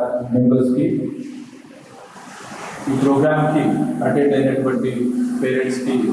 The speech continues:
నా హృదయపూర్వక నమస్కారాలు. అట్లాగే ఇక్కడ ఉన్నటువంటి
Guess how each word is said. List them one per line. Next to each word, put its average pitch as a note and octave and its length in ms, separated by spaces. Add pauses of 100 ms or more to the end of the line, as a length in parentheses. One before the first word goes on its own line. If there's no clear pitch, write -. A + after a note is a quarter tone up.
(720)
నా B2 100 (1900)
హృదయపూర్వక - 640 (160)
నమస్కారాలు. - 520 (1700)
అట్లాగే D3+ 680 (1160)
ఇక్కడ D3+ 220
ఉన్నటువంటి D3 880